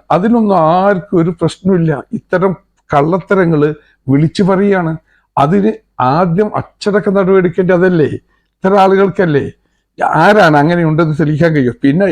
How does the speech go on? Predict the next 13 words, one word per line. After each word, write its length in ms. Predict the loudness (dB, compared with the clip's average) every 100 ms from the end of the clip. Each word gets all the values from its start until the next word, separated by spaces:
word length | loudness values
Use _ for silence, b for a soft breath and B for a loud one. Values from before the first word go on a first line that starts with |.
| 0
എന്തൊക്കെ 460 | 0 0 -2 -2 -4
കാര്യങ്ങൾ 400 | -2 -2 -2 -2 -2 -4
തിരുത്തേണ്ടത് 600 | -4 -2 -2 -2 -2 -2 -4 _ _ _
എത്ര 280 | -6 -2 0 0
എത്ര 180 | 2 0 2
ആളുകളിൽ 340 | 2 0 0 0
നിന്ന് 180 | -2 0
വന്നിട്ടുണ്ട്. 580 | 0 -2 -2 -2 -2 -6 _ _ _ _ -2
ഉന്നതമായി 840 | 0 0 0 0 0 2 0 0 -4 B B B -2
ഏറ്റവും 500 | -2 -2 0 2 0 -4 -4
അത് 140 | 0 2 0
മതപഠനമുള്ള 640 | 0 -2 -2 0 0 -2 -2
മതപണ്ഡിതന്മാരെന്ന് 1000 | -2 0 0 -2 -2 0 0 0 0